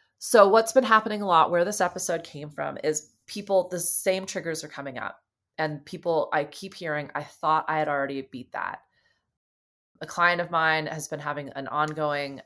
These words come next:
uh, fairly traumatic relationship with not just one caretaker, but both of her caretakers, A K A mom and dad. Um, another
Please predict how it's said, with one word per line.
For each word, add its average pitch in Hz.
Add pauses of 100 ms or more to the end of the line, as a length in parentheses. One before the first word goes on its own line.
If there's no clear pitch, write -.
uh, 131
fairly 143
traumatic 139
relationship 135
with 127
not 143
just 160
one 196
caretaker, 165
but -
both 170
of 156
her 151
caretakers, 135
A 127
K 131
A 127
mom 113
and 117
dad. 160 (600)
Um, 143 (220)
another 175